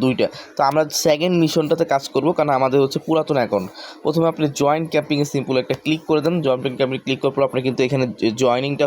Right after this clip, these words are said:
হয়ে গেল, রেজিস্টারটা হয়ে গেল। এখন আপনি স্টার্ট মিশনে ক্লিক করে আপনি সেকেন্ড ক্যাম্পিংটা একত্রিশ হাজার দুইশো পঞ্চাশ জন ইউজারদেরকে তারা দিবে হচ্ছে চারশো আশিটা নোট কয়েন করে। তো আমরা ট্রেড ক্রিপ্টোতে সিম্পল এটা ক্লিক করে দিলাম and এখন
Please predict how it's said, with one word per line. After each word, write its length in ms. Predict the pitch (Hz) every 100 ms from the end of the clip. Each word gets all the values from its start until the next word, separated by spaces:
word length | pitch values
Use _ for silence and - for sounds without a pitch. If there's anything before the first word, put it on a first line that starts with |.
| 139
হয়ে 140 | 151
গেল, 100 | 139 135 123
রেজিস্টারটা 400 | 127 - 139 139 139
হয়ে 120 | 135
গেল। 100 | 123 208 - - - 139
এখন 120 | 165
আপনি 100 | 160 147 139
স্টার্ট 200 | 170 147
মিশনে 260 | 143 160 147 147
ক্লিক 160 | 147 -
করে 100 | 185 170
আপনি 140 | 147 143 156
সেকেন্ড 280 | 139 151 131
ক্যাম্পিংটা 460 | 135 120 113 101 95 - - - -
একত্রিশ 320 | 131 170 170 170
হাজার 240 | 151 160 175 - - - - 135 143
দুইশো 200 | 151 160 156
পঞ্চাশ 340 | 156 160 170 156
জন 100 | 170 113
ইউজারদেরকে 460 | 127 147 139 139 156
তারা 140 | 151 135 120
দিবে 180 | 127 143
হচ্ছে 180 | 131 - 160
চারশো 260 | 143 - - 98
আশিটা 280 | 139 160 165 147
নোট 140 | 139 -
কয়েন 180 | 143 143 147
করে। 140 | 151 175
তো 40 | 147
আমরা 140 | 131 131 -
ট্রেড 180 | 165 160 -
ক্রিপ্টোতে 320 | 135 139 139 139
সিম্পল 180 | 113 127
এটা 120 | 127 -
ক্লিক 160 | 156 -
করে 120 | 170 151
দিলাম 160 | 170 233 - - - -
and 100 | 131 - 120
এখন 240 | 143 185